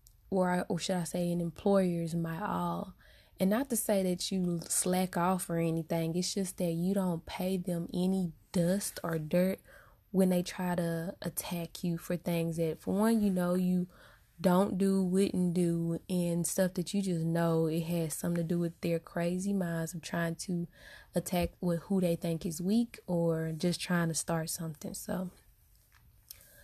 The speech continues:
that's another time where I definitely got my voice.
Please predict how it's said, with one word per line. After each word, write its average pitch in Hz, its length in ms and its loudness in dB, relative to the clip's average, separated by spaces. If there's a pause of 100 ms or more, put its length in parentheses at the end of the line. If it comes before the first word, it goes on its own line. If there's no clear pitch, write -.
(240)
that's 202 280 2
another 196 340 2
time 190 380 -2
where 185 180 -2
I 185 140 -2
definitely 190 520 0
got 277 200 0
my 277 200 0
voice. 277 640 2